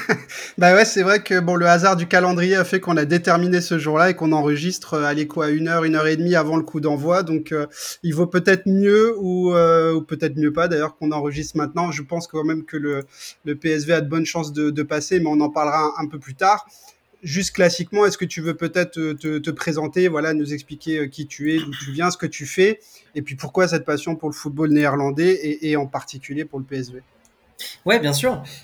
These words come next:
Speaker 2: Euh, alors déjà, je m'appelle, euh, pas Agista, mais, mais Mathieu. Euh, j'ai vingt-sept ans. Je, j'habite et je travaille actuellement en région parisienne.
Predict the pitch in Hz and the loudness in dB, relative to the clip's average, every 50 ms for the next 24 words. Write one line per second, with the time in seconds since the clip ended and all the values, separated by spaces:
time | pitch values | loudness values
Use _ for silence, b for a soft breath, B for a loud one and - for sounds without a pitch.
0 | B B - 156 147 143 143 143 139 139 139 135 135 135 135 139 147 156 156 151 | B B 0 2 4 6 6 6 6 6 6 6 6 6 2 2 4 4 6 6
1 | 151 143 139 - - 135 139 165 170 185 170 170 156 143 143 151 139 135 131 127 | 4 2 -2 -6 -6 -2 0 2 2 2 2 2 0 2 2 0 2 2 2 2
2 | 127 127 127 123 123 - 156 156 160 156 151 143 139 160 147 139 - 202 185 180 | 2 2 0 -2 0 2 2 4 4 4 2 2 0 0 -2 -2 2 4 6 6
3 | 175 165 151 139 135 131 131 131 135 135 139 143 147 139 - 151 165 185 214 214 | 6 4 2 2 2 2 2 2 2 4 6 6 6 4 2 2 2 2 2 0
4 | B B B B B B B - 135 131 131 127 127 123 123 120 120 120 - 131 | B B B B B B B 0 2 4 4 4 4 4 4 4 4 2 0 -2
5 | 117 127 135 120 135 151 160 147 - 156 143 139 139 147 156 170 185 190 196 190 | -2 -2 0 0 2 0 2 2 2 0 0 0 0 0 2 2 2 2 0 0
6 | 165 135 110 127 127 127 123 123 123 120 110 127 131 127 139 165 165 170 139 120 | -2 -2 -4 -4 -2 -2 -2 -2 -4 -4 -2 -2 -4 -2 -4 -6 -6 -4 -4 -4
7 | 110 123 120 - - 139 151 147 156 156 156 151 139 123 - - - 143 131 135 | -4 -6 -8 -8 -4 0 2 4 4 4 2 2 0 -2 -4 -4 -4 -4 -2 0
8 | 143 143 139 131 123 120 117 117 131 120 131 139 139 139 143 127 127 131 120 120 | 0 0 0 0 0 -2 -2 -4 -4 -2 0 0 0 2 0 0 0 -2 -4 -2
9 | 147 185 214 226 180 - | -2 0 0 0 -2 -4